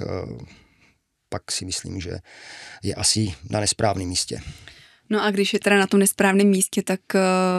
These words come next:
Speaker 2: ty lidi končej, nebo vy je vyhodíte? Jak to probíhá? Může vlastně někdo jako být vyhozený z toho kurzu?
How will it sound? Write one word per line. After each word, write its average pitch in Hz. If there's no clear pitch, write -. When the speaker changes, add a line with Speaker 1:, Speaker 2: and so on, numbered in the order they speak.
Speaker 2:
ty -
lidi 180
končej, 233
nebo 185
vy 175
je 220
vyhodíte? 233
Jak 196
to 339
probíhá? 185
Může 190
vlastně 202
někdo 202
jako 196
být 190
vyhozený 196
z -
toho 262
kurzu? 240